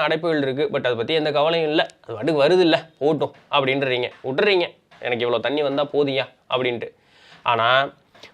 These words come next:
ஃபுல்லா ஓப்பன் பண்ணி விடும் பொழுது என்ன ஆகும், அங்க இருக்கக்கூடிய அட்டசல் எல்லாத்தையும் அடிச்சு நிமித்திட்டு பு-,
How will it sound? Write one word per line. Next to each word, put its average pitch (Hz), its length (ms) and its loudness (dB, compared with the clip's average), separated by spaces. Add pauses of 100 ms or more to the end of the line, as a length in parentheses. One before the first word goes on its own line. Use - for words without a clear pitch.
(140)
ஃபுல்லா 285 400 8
ஓப்பன் 220 440 8
பண்ணி 170 160 2
விடும் 147 220 0
பொழுது 143 260 4
என்ன 185 200 4
ஆகும், 127 420 -2
அங்க 156 260 4
இருக்கக்கூடிய 180 680 4
அட்டசல் 156 480 2
எல்லாத்தையும் 180 400 4
அடிச்சு 190 340 0
நிமித்திட்டு 190 560 2 (100)
பு-, 156 260 -8